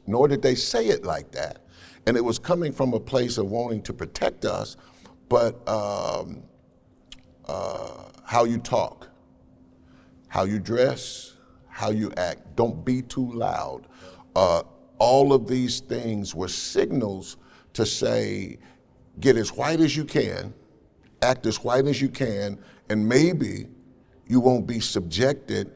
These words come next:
or you won't have to deal with your blackness in a way that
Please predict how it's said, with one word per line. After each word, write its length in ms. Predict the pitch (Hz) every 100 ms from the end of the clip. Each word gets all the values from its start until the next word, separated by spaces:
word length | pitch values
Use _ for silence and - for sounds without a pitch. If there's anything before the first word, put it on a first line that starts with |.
| -
or 200 | 98 101
you 140 | 123
won't 260 | 120 123 -
have 200 | 107 -
to 100 | 95
deal 640 | 82 127 147 117 87 - - _ _ _ _ -
with 460 | 104 107 101 95 - -
your 240 | 98 101 101
blackness 640 | 78 107 135 139 117 101
in 100 | 98
a 60 | 101
way 500 | 90 95 92 90 90 - - _
that 400 | - 95 90 85